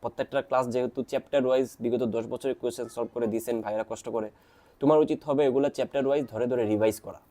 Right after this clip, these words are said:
হুম, প্রায় মনে হয় চল্লিশটার মতো মনে হয় ক্লাস হয়ে গেছে,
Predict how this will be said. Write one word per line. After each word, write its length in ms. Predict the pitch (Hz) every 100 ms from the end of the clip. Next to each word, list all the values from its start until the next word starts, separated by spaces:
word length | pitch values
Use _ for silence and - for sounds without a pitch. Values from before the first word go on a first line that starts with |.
| _ _ _ -
হুম, 80 | 180 180 _ _ _ _ _
প্রায় 180 | - 123
মনে 220 | 123 131
হয় 260 | 123 127 123
চল্লিশটার 440 | 120 135 131 143
মতো 180 | 131 120
মনে 160 | 123 120
হয় 80 | 120
ক্লাস 300 | 117 113 -
হয়ে 180 | 117
গেছে, 360 | 117 117 120 113